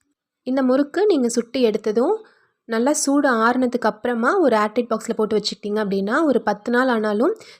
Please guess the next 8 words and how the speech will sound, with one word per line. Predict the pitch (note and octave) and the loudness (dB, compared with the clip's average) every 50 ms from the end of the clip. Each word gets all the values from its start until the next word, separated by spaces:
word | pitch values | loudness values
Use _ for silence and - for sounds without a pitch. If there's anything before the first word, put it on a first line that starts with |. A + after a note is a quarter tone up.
| _ | _
சிக்கு | - - C4 B3+ - C4 | -10 -8 -8 -4 -4 -2
வடை | A#3 A#3 G#3+ G#3 G3+ | 0 2 2 2 2
வராம | G3+ G3 G3+ G3+ G3+ G#3 G#3 A3 B3 D4 D4 | 0 0 0 -2 -2 -2 -4 -2 -2 -4 -2
நல்லா | A#3+ G#3+ G#3 A3+ A3 | -2 -2 0 0 -2
சூப்பரா | - A#3 G3+ - - G#3+ A#3 C4 | -2 -6 -6 -6 -4 -4 -4 -4
கிறிஸ்பியா | B3+ - A#3+ - - - G#3+ G#3+ A3+ | -4 -4 -6 -6 -6 -6 -4 -2 0
அப்படியே | A3 G#3 G#3+ - G#3 G#3 G#3 | 0 -2 -2 -2 -2 -2 -2
இருக்குங்க. | F#3+ - G3+ F#3+ F#3+ G3 | -4 -6 -6 -6 -4 -2